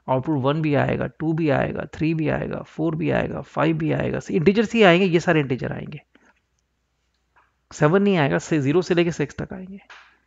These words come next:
अगर ये मैं इनपुट डाल रहा हूँ, मतलब I hope कि कॉमन सेंस है, आप लगा सकते हैं इसके अंदर कि एक्स मेरा अगर जब भी वैल्यूज three by four से लेके, अ, वन तक होंगी, राइट, तो मैं जब ग्रेटेस्ट इंटीजर लूँगा इसका इन सब के बीच में, नंबर लाइन पे देख लो आप, मैं three by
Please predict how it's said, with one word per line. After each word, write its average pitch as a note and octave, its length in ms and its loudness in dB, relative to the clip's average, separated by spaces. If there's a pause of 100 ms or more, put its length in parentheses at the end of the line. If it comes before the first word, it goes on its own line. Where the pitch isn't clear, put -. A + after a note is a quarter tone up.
(720)
अगर C3+ 200 0 (120)
ये D#3+ 180 6
मैं E3+ 140 2
इनपुट D#3 300 -2
डाल C3+ 240 4
रहा B2+ 120 0
हूँ, C#3 240 -6 (180)
मतलब C3+ 260 -4
I C3+ 260 0
hope D3 220 -2
कि C#3 160 -2 (380)
कॉमन C3+ 280 0
सेंस C3 300 -4
है, D3+ 280 -2
आप C3 200 -4
लगा C3 220 4
सकते C3 280 -8
हैं B2+ 60 -2
इसके B2 200 -8
अंदर C3 260 -4 (460)
कि D3+ 100 0
एक्स D3 260 4
मेरा D3+ 260 4
अगर D3 180 0
जब C3+ 180 0
भी F3 140 6
वैल्यूज D3+ 420 4
three C#3 220 0
by D#3 200 4
four D#3 240 -4
से D#3 160 0
लेके, D3+ 420 4
अ, D3 40 -4 (760)
वन C#3+ 840 0
तक E3+ 160 0 (100)
होंगी, C#3+ 340 -4 (600)
राइट, D3 300 0 (280)
तो D3+ 60 -2
मैं C#3 140 2
जब C#3+ 120 2
ग्रेटेस्ट C3+ 300 6
इंटीजर E3 300 2
लूँगा C#3+ 260 -2
इसका C#3 240 -4
इन C#3 100 0
सब B2+ 200 -8
के - 80 -8
बीच B2+ 240 -6
में, C#3 60 -4
नंबर C3+ 220 0
लाइन D3+ 180 -2
पे C#3+ 100 -4
देख B2+ 240 -4
लो B2+ 80 -6
आप, C3+ 140 -4
मैं C#3 220 -2
three C3+ 220 -4
by D3 180 -2